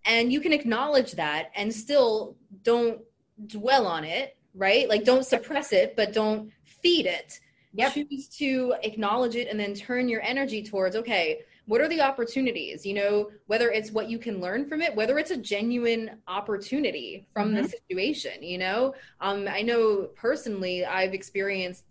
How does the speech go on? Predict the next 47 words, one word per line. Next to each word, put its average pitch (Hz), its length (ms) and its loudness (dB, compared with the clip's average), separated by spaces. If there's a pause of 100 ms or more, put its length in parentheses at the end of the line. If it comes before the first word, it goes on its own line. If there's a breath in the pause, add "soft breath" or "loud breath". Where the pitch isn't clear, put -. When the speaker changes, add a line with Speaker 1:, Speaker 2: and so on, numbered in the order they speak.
(200)
Speaker 1:
a 180 40 -2
lot 185 280 -2
of 233 80 2
opportunities 180 680 -2
over 160 200 -6
the 160 80 -4
past - 400 -8
few 180 100 -8
months. 165 240 -10
And 196 80 -2
I - 20 -2
know 233 120 -2
a 233 40 0
lot 233 200 2
of 254 80 -4
people 226 480 -2
who 220 140 -2
I've 208 140 2
spoken 190 460 0
to 170 180 -4
have 180 120 -4
been 190 120 -4
able 180 220 -2
to 208 80 -10
Speaker 2:
Yep. 196 120 -6
Speaker 1:
acknowledge 175 440 -4
both 160 180 -2
sides. - 460 -10
So, 214 240 0
I - 420 -16
mean, 247 80 4
that's 302 200 2
what 302 100 0
it 233 80 -2
is. 269 160 2
Like, 185 240 2
you 220 100 -4
know, 202 140 0
the 196 160 -4
hope 302 340 0
is 226 300 0
rational. 190 560 -4
It's, - 320 -10 (180)
you 240 420 -2
can 254 460 0
choose 262 520 -2 (100)
to 202 420 -4